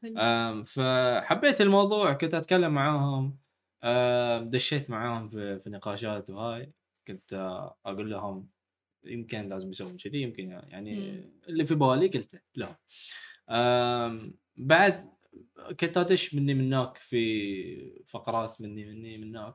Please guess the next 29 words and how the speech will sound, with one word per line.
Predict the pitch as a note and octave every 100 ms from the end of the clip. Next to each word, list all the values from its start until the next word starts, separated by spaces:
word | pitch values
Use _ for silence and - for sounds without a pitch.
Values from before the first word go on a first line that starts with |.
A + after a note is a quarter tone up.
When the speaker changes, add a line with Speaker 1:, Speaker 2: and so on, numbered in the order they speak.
| -
Speaker 2:
أه، | C3+ - - - - _ F#3+
Speaker 1:
طب | A#3+
Speaker 2:
كل | F3
Speaker 1:
شو | -
ع-، | B3 B3
شو | - D4+
عجبك، | C#4+ D#4 E4+ E4+ -
شو | -
ما | C4+
عجبك | B3 B3+ A3 G3+ G3
بتطبيق | G#3 G3 F#3 F#3 - -
Club | E3+
هاوس؟ | - D3+ - - -
Speaker 2:
هو | D3+ A3 A3 G#3+ G3 - - - - - - - - _ _ _ _ _ _ _ _ - -
يمكن | C#3 D3+ F3+ E3
بس | D#3 D#3+ D3+
إن | C#3 B2+
ما | B2 B2+
نقدر | C3+ B2+ A#2
نحتفظ | A2 - B2 A#2+ G#2+ F#2
بال-، | G2 F#2 F2+ - _ _ _ _ C#2+
بالسيشن. | G2+ G#2 G2+ G2+ G2+ G2+ G2 F#2+ - C3 - G#2+ C3+ - _
Speaker 1:
مم. | G#3+ G3+ F#3+ - -
Speaker 2:
إني | G#3
Speaker 1:
ما | A#3
أنت | B3+
Speaker 2:
أقدر | D#4+ -
Speaker 1:
بتحب | - C#4 C4+
سناب | - D4+